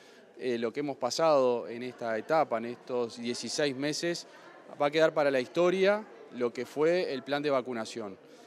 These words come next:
Y dentro del plan de vacunación, sí, marcar lo que fue el trabajo en Antel Arena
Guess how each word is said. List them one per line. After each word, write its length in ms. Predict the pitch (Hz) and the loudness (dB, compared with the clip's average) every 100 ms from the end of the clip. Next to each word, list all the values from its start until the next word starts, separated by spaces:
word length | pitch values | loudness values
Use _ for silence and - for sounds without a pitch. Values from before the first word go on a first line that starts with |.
| - | -10
Y 120 | 135 | -2
dentro 320 | 139 180 175 175 | 2 2 2 0
del 100 | 151 | 0
plan 180 | 165 | -2
de 80 | 170 | 0
vacunación, 920 | 151 135 135 131 - 170 190 220 240 - - - - - | 0 0 -4 -4 -4 -2 -4 -6 -14 -20 -20 -20 -20 -18
sí, 400 | - - 151 180 | -10 -4 -2 -2
marcar 720 | 147 131 123 - 160 170 190 - | 0 0 -2 2 4 4 0 -10
lo 300 | 135 127 127 | -8 -4 -4
que 440 | - 123 123 123 - | -4 -2 -2 -2 -6
fue 260 | - 165 180 | -6 -2 -2
el 80 | 165 | -2
trabajo 640 | 135 147 151 180 190 - | -2 -2 -2 -2 -2 -2
en 120 | 131 | -6
Antel 280 | 123 147 135 | -6 -2 0
Arena 360 | 135 147 110 | 2 2 -2